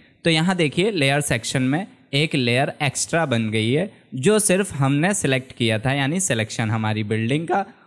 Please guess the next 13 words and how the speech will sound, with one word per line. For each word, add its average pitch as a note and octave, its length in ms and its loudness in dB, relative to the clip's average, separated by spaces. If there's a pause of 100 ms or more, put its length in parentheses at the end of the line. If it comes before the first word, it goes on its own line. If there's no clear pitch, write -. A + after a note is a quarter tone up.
(140)
वो D#3 340 2 (160)
पीएनजी C#3+ 460 2
के D#3+ 140 0
रूप A#2 200 0
में C#3+ 220 -4
बन G#2+ 200 -2
गया F#2+ 200 -4
है। A2 200 -12 (1040)
तो A3 160 2
ये F#3+ 280 0
अक्सर G#3+ 420 0
हम, A3 280 -2 (160)
अ, C#3+ 760 0